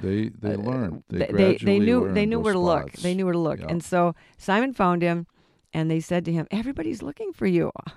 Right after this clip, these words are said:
Speaker 2: Hey, we've been looking for, for the last hour. You could, where have you been?" You know, I mean, you can imagine. And, and so, and he said to them,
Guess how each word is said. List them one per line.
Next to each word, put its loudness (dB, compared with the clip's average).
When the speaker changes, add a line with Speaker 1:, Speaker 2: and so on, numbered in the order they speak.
Speaker 2:
Hey, -2
we've -2
been 0
looking -4
for, -12
for -2
the 0
last 0
hour. 0
You 2
could, -4
where 0
have -2
you 2
been?" -2
You -2
know, 0
I -6
mean, -2
you -6
can -4
imagine. -2
And, 2
and -2
so, 2
and 0
he 4
said 2
to 0
them, 2